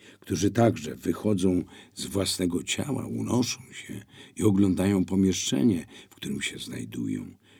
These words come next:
i widzą samych siebie oraz obecnych tam ludzi. Zaraz odlatują dalej,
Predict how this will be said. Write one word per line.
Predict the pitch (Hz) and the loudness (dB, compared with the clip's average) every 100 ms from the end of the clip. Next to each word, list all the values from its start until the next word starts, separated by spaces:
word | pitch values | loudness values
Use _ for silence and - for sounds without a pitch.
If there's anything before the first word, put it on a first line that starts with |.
| _ - | _ 2
i | |
widzą | 98 107 113 87 | 4 6 4 4
samych | - 85 92 | 2 2 2
siebie | - 135 135 - 82 | 2 4 4 4 -2
oraz | 92 - - - | -4 -8 -12 -8
obecnych | - 95 92 - - | 0 2 2 -2 -6
tam | - 80 | -4 4
ludzi. | 127 127 - - _ _ _ _ _ _ - | 6 6 2 -10 _ _ _ _ _ _ -10
Zaraz | - - 98 98 | -4 0 2 2
odlatują | 98 95 98 104 104 107 | 4 4 4 6 6 8
dalej, | 110 117 90 - - | 6 6 4 0 -8